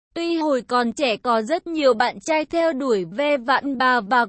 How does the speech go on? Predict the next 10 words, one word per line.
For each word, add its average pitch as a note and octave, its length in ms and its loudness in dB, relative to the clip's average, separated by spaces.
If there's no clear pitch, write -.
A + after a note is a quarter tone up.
cô D#4+ 200 2
Hương D#4 380 -2
nhà D#4+ 280 0
ta D4 280 2
cũng C4 220 -4
không D#4+ 320 -4
khó A#3+ 280 2
khăn D#4 360 -2
gì C#4+ 340 0
trong D#4+ 260 -2